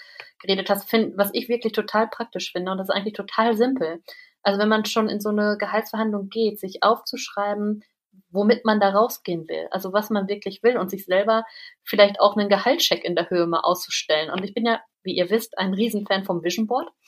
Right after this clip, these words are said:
Und ich finde, so ein Vision Board hat halt zwei positive Effekte.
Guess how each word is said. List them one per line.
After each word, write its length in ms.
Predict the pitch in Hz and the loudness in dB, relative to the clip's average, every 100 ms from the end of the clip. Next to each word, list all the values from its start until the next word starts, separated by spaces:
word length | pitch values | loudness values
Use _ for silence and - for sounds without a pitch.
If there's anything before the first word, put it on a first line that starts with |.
| - - - - | -18 -18 -20 0
Und 200 | 214 214 | 2 2
ich 100 | 214 | 2
finde, 180 | 247 214 | -2 0
so 80 | 226 | 0
ein 140 | 202 | 0
Vision 240 | 226 247 | -2 0
Board 200 | 220 226 | 2 2
hat 220 | - - 214 | 2 -2 0
halt 160 | 208 208 | -2 -2
zwei 360 | - 208 220 | 0 2 4
positive 720 | 220 - 208 208 - 202 196 | 2 0 0 -2 -2 0 0
Effekte. 460 | 190 190 175 - 160 | 0 -2 -6 -4 -6